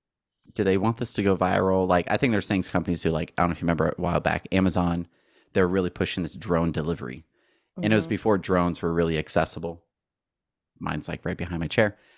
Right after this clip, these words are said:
Speaker 1: Like, you could just Amazon get one in four hours. Like, it's right there. This was like, "Ooh, you have a drone? Oh my goodness, that's crazy." And so they're saying, "Hey, we're going to deliver packages with Amazon Prime via drone." And to me, I'm like, "This is just a S E O play." Like, they're getting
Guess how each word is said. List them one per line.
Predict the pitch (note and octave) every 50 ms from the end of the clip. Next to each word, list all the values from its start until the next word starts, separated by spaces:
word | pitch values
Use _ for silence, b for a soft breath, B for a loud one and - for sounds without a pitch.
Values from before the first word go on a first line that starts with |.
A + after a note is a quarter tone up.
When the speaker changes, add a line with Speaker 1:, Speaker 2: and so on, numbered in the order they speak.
| b b
Speaker 1:
Like, | - E2+ D2+
you | F#2 G2+
could | F#2+ F2+
just | E2 - - - -
Amazon | F2 F2 E2+ D#2 E2 E2+ E2
get | D#2 -
one | - D#2
in | D2+
four | - - A#1 A1
hours. | G1+ G#1 A#1 - - - -
Like, | - - -
it's | - - -
right | - - -
there. | F2+ - F2 F2
This | - E2+ - -
was | D2+ D#2
like, | D2 D2 C#2 -
"Ooh, | G2+ G#2+ G2+
you | E2+ D#2
have | E2 -
a | C#2+
drone? | - D2+ D#2 D#2+ E2 D#2+ -
Oh | D#2+ D#2+
my | C#2+ -
goodness, | - - - - G2 -
that's | - - -
crazy." | - - - - - - - _ _ _ _ _ _ _ _ _ _ _ _ -
And | F2 F2 D#2+
so | - F#2+ E2+
they're | F2 E2
saying, | - - E2 D#2+ D2
"Hey, | G2+ G#2+ F#2+
we're | E2+ E2+
going | E2+ E2 - E2 E2 D#2+ D#2
to | - - D#2 D#2
deliver | D2+ D#2+ D#2+ E2+ E2 D#2 D#2+ D#2+ D2+ _ _
packages | - E2 D#2+ - - D2+ D#2+ D#2 D#2+ -
with | E2+ - -
Amazon | D2+ D#2+ - - -
Prime | - - B2 B2+ B2 A#2+
via | A2 F#2+ F2+ F2+
drone." | E2+ - G2 G2 F#2+ F#2+ F#2+ F2+ - _ _ _ _ _ _ _ _ _
And | - G2+ F2+ -
to | - A2
me, | G#2+ G2
I'm | F2+ E2+
like, | D#2+ D#2+ - -
"This | B2+ E3+ - -
is | C#3 -
just | F#2+ F2 - -
a | - -
S | E2 F2 - -
E | F2+ D#2 D#2+
O | D#2 D#2
play." | - - - - F#2 F2+ - -
Like, | E2+ D2+ -
they're | G2+ G2 F#2
getting | F#2+ F#2+ F#2 F2+ F2 E2+ E2